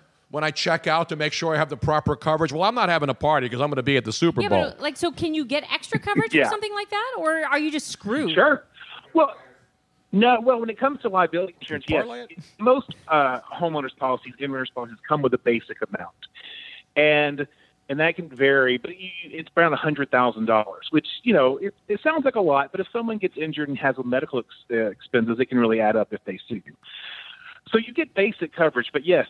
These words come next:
Speaker 3: an insurance agent will gladly, uh, write you a,
Speaker 2: I'm
Speaker 3: a
Speaker 2: sure they
Speaker 3: liability
Speaker 2: would.
Speaker 3: policy for as much as you want. Maybe you want to go up to a million dollars. So you can totally get that. As far as that big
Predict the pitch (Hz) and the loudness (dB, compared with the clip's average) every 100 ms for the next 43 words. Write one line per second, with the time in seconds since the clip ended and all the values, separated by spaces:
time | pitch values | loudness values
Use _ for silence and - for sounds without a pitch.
0 | - 147 240 294 196 160 147 139 139 120 | -2 0 0 2 0 2 0 0 0 -4
1 | 113 135 151 165 143 123 120 113 _ _ | -4 0 4 4 2 -2 -4 -6 _ _
2 | - 117 113 113 127 131 - 117 110 101 | 0 4 4 4 2 2 -4 -2 0 0
3 | - 107 120 127 123 135 170 254 120 107 | -2 0 2 2 2 2 2 4 2 2
4 | 110 113 117 120 123 - 104 - 110 104 | -2 -6 -4 0 0 0 -2 -4 -2 -2
5 | 110 117 113 113 113 - 110 - 107 107 | -2 -4 -4 -4 -4 -4 -2 0 4 4
6 | 107 107 107 104 98 90 - 123 - 143 | 2 2 2 2 -2 -6 -2 -2 0 -2
7 | - 180 160 120 - 117 - 90 - - | 2 0 0 -6 -6 -6 -6 -10 -12 -18
8 | - - - - 254 220 185 190 | -18 -2 0 2 0 2 0 -2